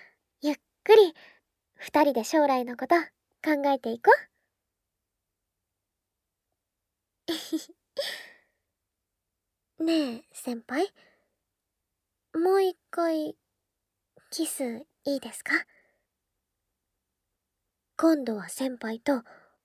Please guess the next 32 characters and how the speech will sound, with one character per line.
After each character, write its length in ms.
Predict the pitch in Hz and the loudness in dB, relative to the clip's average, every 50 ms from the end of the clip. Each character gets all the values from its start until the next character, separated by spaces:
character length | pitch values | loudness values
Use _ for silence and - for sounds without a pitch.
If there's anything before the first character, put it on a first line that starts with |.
| _ _ _ _ | _ _ _ _
思 260 | - 214 214 262 330 392 | -8 -6 -2 2 4 6
い 100 | 415 381 | 6 6
っ 20 | 381 - | 4 0
き 160 | - - 359 | -6 -4 -2
り 120 | 330 330 311 | 0 2 2
ラ 120 | 339 359 | 2 2
ブ 140 | 311 311 277 | 2 0 -2
な 140 | 240 233 233 | -2 -4 -8
キ 160 | - - - | -10 -14 -14
ス 120 | - - | -10 -10
が 140 | 233 214 214 | -12 -12 -12
し 100 | - - | -16 -12
た 140 | - 269 254 | -10 -8 -8
い 140 | 233 220 233 | -8 -6 -2
で 140 | - 381 | -2 0
す。 140 | 403 - - _ _ _ _ _ _ _ _ _ _ _ _ _ _ _ _ _ _ _ _ _ _ _ _ _ _ _ _ _ _ _ _ _ | 0 -2 -6 _ _ _ _ _ _ _ _ _ _ _ _ _ _ _ _ _ _ _ _ _ _ _ _ _ _ _ _ _ _ _ _ _
<laughs> 760 | - 427 - - - - 480 466 403 403 381 339 311 302 370 - _ _ _ - - - - - - - - - _ _ _ _ _ _ _ _ _ _ _ _ _ _ _ _ _ _ _ _ _ _ _ _ _ _ _ _ _ _ | 4 4 4 2 6 10 10 12 12 10 8 4 0 -6 -10 -14 _ _ _ -20 -18 -18 -18 -18 -20 -20 -20 -20 _ _ _ _ _ _ _ _ _ _ _ _ _ _ _ _ _ _ _ _ _ _ _ _ _ _ _ _ _ _
ち 100 | - - 453 | -14 -12 -12
ゅ。 80 | 440 - _ _ _ _ _ _ _ _ _ _ _ _ _ _ _ _ _ _ _ _ _ _ _ _ _ _ _ _ _ _ _ _ _ _ _ - | -12 -12 _ _ _ _ _ _ _ _ _ _ _ _ _ _ _ _ _ _ _ _ _ _ _ _ _ _ _ _ _ _ _ _ _ _ _ -6
<laughs> 420 | 403 381 - 330 349 339 415 - _ - - 698 640 554 - - - - - - _ _ _ _ _ _ _ _ - | -6 -6 -6 -8 -10 -8 -10 -10 _ -10 -10 -10 -10 -10 -12 -14 -18 -20 -20 -20 _ _ _ _ _ _ _ _ 0
あ 100 | 339 359 | 0 2
り 140 | 349 339 | 2 2
が 120 | 311 294 285 | 0 0 4
と 100 | - 415 | 6 6
う、 80 | 480 | 6
先 220 | 453 440 381 339 320 | 6 6 2 2 6
輩。 300 | - 392 440 427 370 - _ _ _ _ _ _ _ _ _ _ _ _ _ _ _ _ _ _ _ _ _ _ - | 8 8 8 8 6 0 _ _ _ _ _ _ _ _ _ _ _ _ _ _ _ _ _ _ _ _ _ _ 6
大 260 | 403 392 381 392 392 | 8 8 8 8 4
好 80 | - | 2
き 100 | - - | -2 -4
だ 100 | 320 320 | -2 0
よ。 100 | 320 359 | 2 2